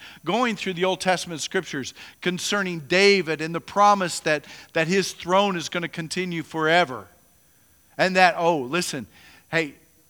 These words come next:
and, and this Jesus who you crucified, God has made him both Lord and Christ, or, or, or Lord and Savior. And, and they said, "Oh, what, what do we need to do to be saved?" And, and,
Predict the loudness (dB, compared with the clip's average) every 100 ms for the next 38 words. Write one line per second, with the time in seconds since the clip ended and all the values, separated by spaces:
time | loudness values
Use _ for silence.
0 | _ -4 -4 -2 -4 -2 -4 -4 -4 -4
1 | -4 -4 -6 -6 -8 -8 -4 0 0 2
2 | 0 0 2 2 2 -4 _ -20 _ _
3 | 6 6 4 -4 -6 -6 -4 -4 -4 -8
4 | _ _ -8 -2 2 0 -2 -8 -2 -2
5 | -2 -8 -12 -12 -8 -8 -8 -8 -10 -10
6 | -6 -6 -6 -6 -4 -6 -14 _ _ _
7 | _ _ _ -2 0 2 0 0 0 0
8 | 0 2 2 0 -2 -4 -2 -2 -2 -6
9 | -6 -6 -4 -2 -2 -2 -6 -6 -2 -2
10 | -2 -8 -16 _ _ _ _ _ _ _
11 | _ _ -8 -8 -6 -6 -6 -10